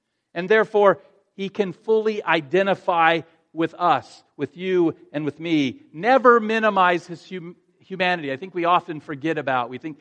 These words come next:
"Okay, now that he's back in heaven, it's, it's God." And he's, and he is God. But never minimize that he's human also. Because if you do, then you miss the beauty of his ability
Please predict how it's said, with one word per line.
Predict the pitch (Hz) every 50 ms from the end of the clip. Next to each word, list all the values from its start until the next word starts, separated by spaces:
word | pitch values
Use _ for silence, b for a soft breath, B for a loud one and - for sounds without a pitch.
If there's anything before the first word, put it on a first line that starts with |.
| b b b b
"Okay, | - - 160 147
now | 147 165 185 196 190
that | 175 170
he's | 143 160 156 120
back | - 156 165 160 - 175
in | 151
heaven, | 151 156 156 147 b b b b
it's, | 143 139 - - _ _ -
it's | 139 131 -
God." | - 151 151 156 151 143 127 113 101 98 90 _ _ _ _ _ _ _ _ _ _
And | - 151
he's, | 160 135 - -
and | 165 180 185
he | 196 208
is | 226 202 175
God. | 165 185 151 143 143 131 - b b b b
But | - 175 151 - _ _ -
never | 175 214 240 226 220 202
minimize | 202 214 214 208 202 196 185 175 165 160 156 147 - _ _ _ _ _ _ _ _ _ _ _ _ _ _ _ _ _ _ _ _ _ _ _ -
that | 147 143
he's | 143 139 -
human | 185 170 156 151 135
also. | 135 127 131 127 - - 120 110 107
Because | 107 135 - 180 165
if | 180 - 190
you | 180
do, | 147 226 262 277 254 233 220 202 - - - _ _ _
then | 151 196 202
you | 202 208
miss | 196 196 214 247 240 - -
the | - 214 175
beauty | 147 147 175 220 262 277 277 269 226 170 143 131 143 185 190 - _ _ _ _ _ _ _
of | - 170 143
his | 170 214 226 214 208
ability | 190 - 143 151 202 233 254 262 240 208 165 143 135 139 160 147